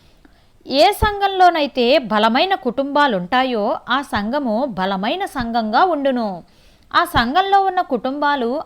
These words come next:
ఐక్యతతో ఉన్నవి గనుక పాతాళ లోప-, లోకపు ద్వారాలు దాని ఎదుట నిలవనేరవు. కనుక సంఘము యొక్క ఐక్యతను కాపాడడంలో మనము చేయగలిగినదంతా మనం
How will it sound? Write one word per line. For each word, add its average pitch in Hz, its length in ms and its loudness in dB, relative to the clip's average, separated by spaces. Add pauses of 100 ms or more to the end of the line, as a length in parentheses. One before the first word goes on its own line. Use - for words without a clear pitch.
ఐక్యతతో 339 640 -2
ఉన్నవి 233 380 -2
గనుక 190 640 -4 (520)
పాతాళ 359 500 4
లోప-, 330 340 2
లోకపు 302 420 0
ద్వారాలు 233 600 0
దాని 226 280 -2
ఎదుట 214 280 -4
నిలవనేరవు. 220 920 -2 (380)
కనుక 311 460 -2
సంఘము 349 460 -4
యొక్క 359 400 -2
ఐక్యతను 330 520 -2
కాపాడడంలో 269 1000 0
మనము 302 360 -4
చేయగలిగినదంతా 254 1160 -4
మనం 294 300 -6